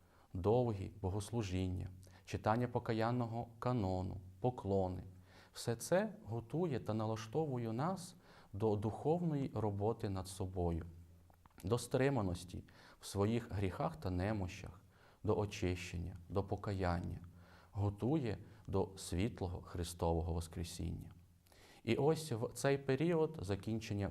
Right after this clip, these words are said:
першого тижня ми святкуємо свято, яке називається Торжество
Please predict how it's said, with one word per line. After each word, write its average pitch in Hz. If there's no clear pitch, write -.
першого 98
тижня 131
ми 110
святкуємо 110
свято, 151
яке 92
називається 98
Торжество 87